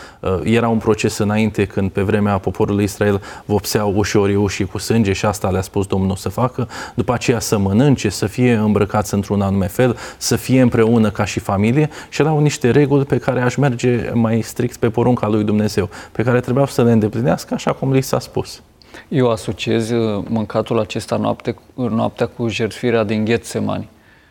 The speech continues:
Speaker 2: În Ghetsemani a fost, de fapt, decizia Domnului Isus să meargă pe cruce. Acolo și-a jertfit el interesul personal și acolo a luat decizia să ducă, uh,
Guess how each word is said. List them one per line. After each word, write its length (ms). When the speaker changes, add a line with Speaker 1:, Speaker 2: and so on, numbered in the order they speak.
Speaker 2:
În 120
Ghetsemani 480
a 40
fost, 240
de 60
fapt, 300
decizia 480
Domnului 380
Isus 280
să 180
meargă 340
pe 160
cruce. 400
Acolo 340
și-a 200
jertfit 540
el 300
interesul 640
personal 640
și 520
acolo 340
a 60
luat 160
decizia 500
să 140
ducă, 560
uh, 140